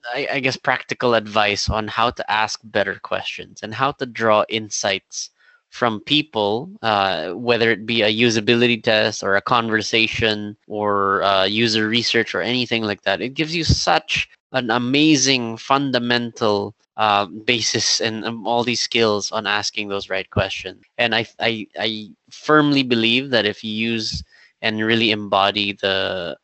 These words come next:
the, the lessons that were being departed, uh, or given to you in the mom test, that you will become a better designer. You will become a better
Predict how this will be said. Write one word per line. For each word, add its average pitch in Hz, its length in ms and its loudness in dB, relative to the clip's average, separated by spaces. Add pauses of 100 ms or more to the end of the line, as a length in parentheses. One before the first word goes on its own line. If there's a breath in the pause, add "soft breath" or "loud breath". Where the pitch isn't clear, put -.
the, 104 200 -4
the 101 160 -2
lessons 107 600 -2
that 107 280 -2
were 101 360 -4
being 104 580 -6 (100)
departed, 101 480 -2
uh, 104 220 2
or 101 140 -2
given 107 340 -2
to 104 140 -14
you 101 260 -10 (120)
in 104 260 -10
the 98 120 -8
mom 123 320 0
test, 98 440 -4 (420 loud breath)
that 113 160 0
you 117 140 -6
will 135 280 2
become 107 320 -4
a 98 60 -4
better 92 260 -2
designer. 95 420 -10
You 101 200 -8
will 123 220 4
become 107 300 -2
a 95 80 -2
better 95 360 -4